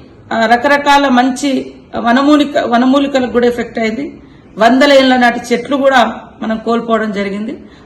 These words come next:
ఆ ప్రాంతాన్ని మరి ఇక్కడ ఉన్నటువంటి కిషన్ రెడ్డి గారు, అదే సెంట్రల్ మినిస్టర్ గారు,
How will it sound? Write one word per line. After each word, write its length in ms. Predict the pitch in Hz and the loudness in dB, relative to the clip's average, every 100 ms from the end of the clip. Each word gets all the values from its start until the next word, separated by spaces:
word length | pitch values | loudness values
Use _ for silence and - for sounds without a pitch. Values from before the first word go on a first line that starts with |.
| - | -2
ఆ 100 | - | 0
ప్రాంతాన్ని 880 | 247 247 285 285 285 285 269 - - - - - | 2 2 2 2 2 2 0 -2 -10 -20 -20 -6
మరి 100 | 240 | -2
ఇక్కడ 160 | 240 277 | 0 2
ఉన్నటువంటి 680 | 262 254 254 247 240 - - - - - - - - 240 | 0 2 0 0 -2 -4 -12 -20 -20 -20 -20 -20 -12 -8
కిషన్ 280 | 233 269 | 0 2
రెడ్డి 200 | 247 240 | 2 0
గారు, 320 | 240 240 247 294 - 208 | 2 2 2 -4 -10 -6
అదే 420 | 226 233 226 220 | -4 -4 -4 -6
సెంట్రల్ 340 | 233 226 240 | -6 -4 -2
మినిస్టర్ 400 | 233 233 - 233 | 0 -2 -2 0
గారు, 440 | 233 226 277 - | 2 2 0 -8